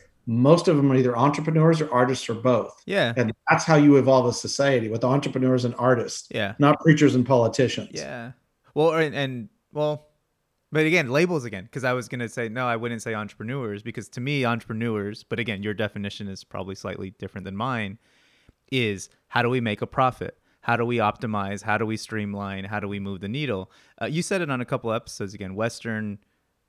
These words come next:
Speaker 2: I think you're talking about Europe when they, when they
Speaker 1: Yeah.
Speaker 2: start,
Speaker 1: Western
Speaker 2: really,
Speaker 1: minded.
Speaker 2: really good about logic and systems. And any business that struggles to get off the ground usually is lacking some logic and systems.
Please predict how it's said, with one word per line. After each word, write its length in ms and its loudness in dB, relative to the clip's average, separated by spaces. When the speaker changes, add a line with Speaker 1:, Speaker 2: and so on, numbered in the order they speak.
Speaker 2:
I 40 -12
think 120 -8
you're 80 -4
talking 180 -4
about 120 -6
Europe 380 -4
when 140 -8
they, 220 -8
when 160 -12
they 80 -2
Speaker 1:
Yeah. 200 -6
Speaker 2:
start, 260 -4
Speaker 1:
Western 280 -6
Speaker 2:
really, 100 2
Speaker 1:
minded. 440 0
Speaker 2:
really 260 2
good 200 0
about 400 0
logic 440 0
and 120 -6
systems. 640 -6
And 500 -4
any 240 -2
business 500 -4
that 320 -4
struggles 520 -2
to 100 -8
get 140 -4
off 200 -4
the 80 -8
ground 480 -2
usually 300 -4
is 140 -6
lacking 500 -4
some 320 -6
logic 320 -6
and 120 -10
systems. 560 -12